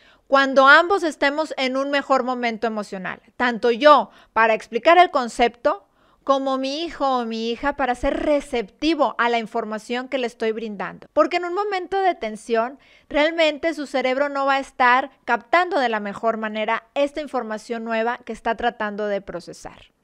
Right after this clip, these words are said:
Y es bien estudiado que en momentos de calma nuestro cerebro está mucho más abierto a transmitir y a comprender la información.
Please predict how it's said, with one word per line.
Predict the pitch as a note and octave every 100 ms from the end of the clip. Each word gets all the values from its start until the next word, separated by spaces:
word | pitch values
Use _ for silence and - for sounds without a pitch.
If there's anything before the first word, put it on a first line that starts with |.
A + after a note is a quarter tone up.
| _ _ _
Y | C#4+
es | D4 A#3+
bien | D4 D4
estudiado | E4+ - D#4+ C#4+ B3 B3 C4 C4+
que | - C#4+
en | C#4+
momentos | B3+ B3+ C4 B3+ D4+
de | D#4+
calma | E4 D#4+ C4 C#4
nuestro | C#4+ C4+ C4 D4
cerebro | D#4+ D4 C#4 C4
está | - A#3
mucho | B3 D#4+ F4 D#4
más | C#4 B3+
abierto | B3 A#3+ B3 B3 B3 C4+ C4+
a | A3+ G#3+
transmitir | C4 D#4+ D4+ C#4+ - C4 C#4 -
y | A#3
a | G#3+
comprender | C#4+ D#4 D4 B3+ A#3 C4 C4+
la | A3+
información. | G#3+ G#3+ F3+ F3+ D#3+ - D#3